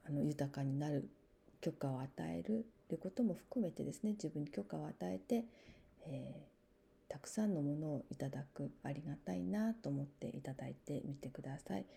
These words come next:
苦手だなって思う方は、えー、日々訓練、あの、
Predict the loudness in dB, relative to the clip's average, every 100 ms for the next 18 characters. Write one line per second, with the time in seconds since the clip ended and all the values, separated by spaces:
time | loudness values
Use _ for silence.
0 | -20 2 4 4 4 2 2 2 6 4
1 | 4 0 2 4 2 0 0 0 2 0
2 | -6 -18 -20 -20 -2 2 4 2 0 -2
3 | -2 -2 2 2 4 4 0 -2 -18 -8
4 | 0 2 4 4